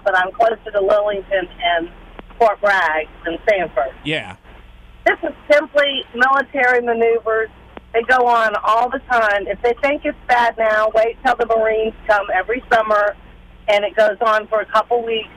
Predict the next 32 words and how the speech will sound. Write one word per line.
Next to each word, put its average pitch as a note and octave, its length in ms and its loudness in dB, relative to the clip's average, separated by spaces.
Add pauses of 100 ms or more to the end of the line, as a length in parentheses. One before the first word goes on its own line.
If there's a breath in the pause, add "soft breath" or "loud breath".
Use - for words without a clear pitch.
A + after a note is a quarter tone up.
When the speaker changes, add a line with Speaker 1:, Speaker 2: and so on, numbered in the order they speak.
(760)
Speaker 1:
nonstop, A3 880 2 (680)
day, B3 520 2 (640)
night, A#3 420 2 (180)
middle B3 360 0
of A#3 120 -4
the A#3+ 80 -2
night. A3 460 0 (560)
And A#3 80 2
I C4 80 2
just D#4 280 -4
think D4 160 0
there's B3+ 200 -6
just B3+ 220 -8
been A#3+ 160 -2 (160)
so C4 140 4
much B3 260 0 (180)
growth A#3 380 2
and A#3+ 120 -8
construction A3 680 -4
in F#3 240 -10
Seaway E3+ 600 0 (540)
and, A3 220 0
you A#3+ 80 0
know, G3+ 160 0 (100)
cutting A#3 280 2
down G#3 360 2
trees A#3 380 -8 (140)
that F3+ 200 0 (540)
they're A3 160 2
noticing A#3+ 560 -2
it E3 240 -8
more. D#3 460 0